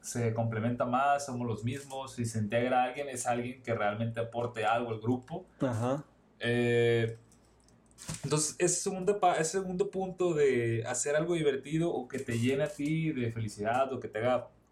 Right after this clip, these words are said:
Speaker 1: que te mantenga contento el día, que no te dé para abajo, pues, a veces hasta salir con la Adriana un rato me,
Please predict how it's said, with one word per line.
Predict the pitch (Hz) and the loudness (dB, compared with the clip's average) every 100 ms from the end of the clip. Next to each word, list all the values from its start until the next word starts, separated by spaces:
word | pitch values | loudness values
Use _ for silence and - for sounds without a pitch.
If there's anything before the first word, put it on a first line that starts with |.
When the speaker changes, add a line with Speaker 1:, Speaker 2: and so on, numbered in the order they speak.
| _ | _
Speaker 1:
que | - | -6
te | 113 - | -6 -4
mantenga | 104 101 113 127 | -4 -2 -2 -4
contento | 135 113 113 123 123 | -2 -2 0 -2 -2
el | 127 | -2
día, | 131 135 139 135 135 - - - - _ _ _ | -2 0 0 -2 -4 -10 -20 -20 -20 _ _ _
que | - | -2
no | 113 117 | 0 2
te | 135 | 2
dé | 135 | 2
para | 135 135 | 2 4
abajo, | 127 127 135 131 143 143 139 139 | 4 6 4 2 0 2 2 2
pues, | 123 113 - - | 0 -4 -4 -6
a | 113 | -4
veces | 107 117 120 | -2 -2 -4
hasta | 120 - | -6 -8
salir | 110 107 110 | -6 -4 -2
con | 127 | 0
la | 117 | 0
Adriana | 107 110 | 0 0
un | 110 | 2
rato | 117 113 120 120 113 | 2 0 -2 -2 0
me, | 107 | 0